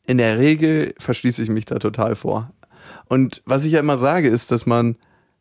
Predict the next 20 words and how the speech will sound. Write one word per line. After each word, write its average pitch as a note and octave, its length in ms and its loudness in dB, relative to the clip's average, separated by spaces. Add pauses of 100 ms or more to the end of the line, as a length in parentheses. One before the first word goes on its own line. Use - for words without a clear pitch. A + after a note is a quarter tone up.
(520)
das C3+ 280 -4
bei A2 120 -4
anderen C3 300 2
nie B2+ 160 0
sieht C#3 320 -4
und A2+ 100 0
nicht A#2 200 0
machen C3+ 280 -2
kann, A#2+ 220 0
was A#2 140 -2
man A2+ 140 0
bei G#2+ 120 2
sich G#2+ 240 -4
selbst A#2 440 -2
nicht A2 300 0
macht A2+ 360 -2
und A2 80 -2
nicht G#2 260 -6
sieht, G#2+ 240 -2
ne? C3 220 0